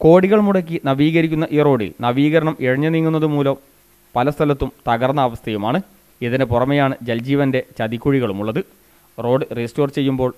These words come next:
പകുതി ക്വാറി വേസ്റ്റും പകുതി ജിപ്സവും ഉപയോഗിക്കണമെന്നാണ് നിയമമെങ്കിലും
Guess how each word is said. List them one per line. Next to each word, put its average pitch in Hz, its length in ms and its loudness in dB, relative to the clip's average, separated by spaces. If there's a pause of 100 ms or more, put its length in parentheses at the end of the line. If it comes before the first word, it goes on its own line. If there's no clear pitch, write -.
(540)
പകുതി 135 360 -2 (200)
ക്വാറി 131 340 2
വേസ്റ്റും 143 400 0
പകുതി 131 280 0 (120)
ജിപ്സവും 151 420 0
ഉപയോഗിക്കണമെന്നാണ് 139 680 2 (120)
നിയമമെങ്കിലും 120 540 -2